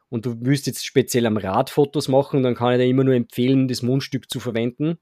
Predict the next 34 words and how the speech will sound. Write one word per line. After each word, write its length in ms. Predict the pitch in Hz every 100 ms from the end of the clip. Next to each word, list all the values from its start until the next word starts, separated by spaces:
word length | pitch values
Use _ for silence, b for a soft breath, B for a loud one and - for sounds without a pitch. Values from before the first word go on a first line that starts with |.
| b b b b -
Brustgurt 800 | 127 151 170 - - 151 175 -
ist 300 | - 151 147
bei 120 | 143 135
der 100 | 131
GoPro 460 | 135 143 139 143
insofern 520 | 151 156 156 143 139
ein 100 | 139
bisschen 200 | 127 139
schwierig, 360 | 131 135 135 135
weil 80 | 127
man 100 | 127
ja 60 |
am 80 | 120
Rennrad 560 | 104 117 135 131 - -
doch 240 | 127 -
recht 320 | 123 123 -
gebückt 500 | 131 - 165 - - -
drauf 360 | - 120 139
sitzt 320 | - 147 - 135
und 160 | 113
du 140 | 135 -
eigentlich 840 | 117 127 156 143 147 160 - - _ _ _ -
die, 120 | 135
auf 140 | 135
die 100 | -
Straßen 440 | - 117 127 - 127
runter 180 | 120
fotografierst 720 | 110 113 - - 107 - 104 -
damit. 280 | 104 104 - b _
Das 160 | 117 131
heißt, 200 | 120 135
du 100 | 123
wirst 280 | 139 135
außer 640 | 107 123 131 147 139 139